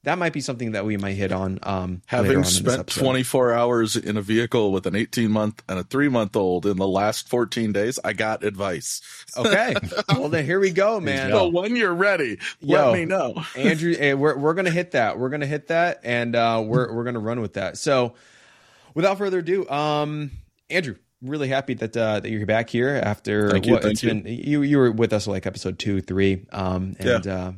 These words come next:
Speaker 1: yeah, man,
Speaker 2: It's been
Speaker 1: it's
Speaker 2: a couple
Speaker 1: good.
Speaker 2: months.
Speaker 1: We, it's, it's, it's been a minute, but, um, happy to have you back. We've gotta have more of the mods and more of the, just the people on the Discord, um, come onto the thing, 'cause I,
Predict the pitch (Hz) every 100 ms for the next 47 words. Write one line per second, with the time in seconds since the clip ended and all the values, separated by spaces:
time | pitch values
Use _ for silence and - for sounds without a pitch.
0 | 98 127 135 113 117 151 123 107 92 110
1 | 143 147 143 - _ - 131 - 131 127
2 | 160 151 180 160 151 160 120 120 120 131
3 | 117 104 101 _ - 127 127 120 123 120
4 | 117 110 117 120 110 - 135 107 107 104
5 | 110 104 98 98 101 101 107 101 - -
6 | - - - 147 - 110 90 - - -
7 | 120 101 110 - 113 107 - 98 98 95
8 | 92 - _ _ - 110 101 101 98 95
9 | 101 101 95 95 104 101